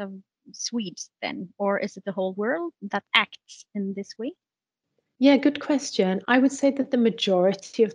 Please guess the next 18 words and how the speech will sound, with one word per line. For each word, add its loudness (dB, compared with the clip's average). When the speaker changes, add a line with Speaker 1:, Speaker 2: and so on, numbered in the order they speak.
Speaker 2:
the 0
world 2
now 2
we, 0
we -2
would -2
say 2
is 0
living 2
in 0
a 0
contemporary 0
consumer -4
culture. -4
But 4
certainly, 4
I 2
mean, 0